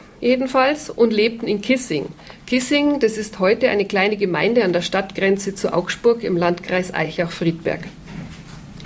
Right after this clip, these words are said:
Bereits im Kindesalter faszinierten den Jungen Waffen. Hirs, wie die Kurzform für Matthias lautet, soll im Alter von elf Jahren dem Wetterhahn der Sankt Stephanskirche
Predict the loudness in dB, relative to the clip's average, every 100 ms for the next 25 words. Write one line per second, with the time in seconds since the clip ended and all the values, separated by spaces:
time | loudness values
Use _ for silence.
0 | -8 -10 -14 -14 -12 -10 -6 0 4 4
1 | 2 -2 -4 -2 2 2 2 2 2 2
2 | 0 0 -2 -2 -4 2 4 2 0 0
3 | 2 2 2 2 0 0 0 0 -4 -16
4 | -18 -18 -16 -2 4 4 4 0 -4 -4
5 | 2 2 2 0 2 2 0 0 2 2
6 | 2 2 2 2 2 2 0 -2 -16 -18
7 | -20 -8 2 4 4 2 2 2 2 0
8 | 0 2 2 2 2 2 4 4 2 2
9 | 2 4 2 2 2 2 2 0 -2 0
10 | -2 -2 -2 -2 0 -2 0 4 4 4
11 | 2 0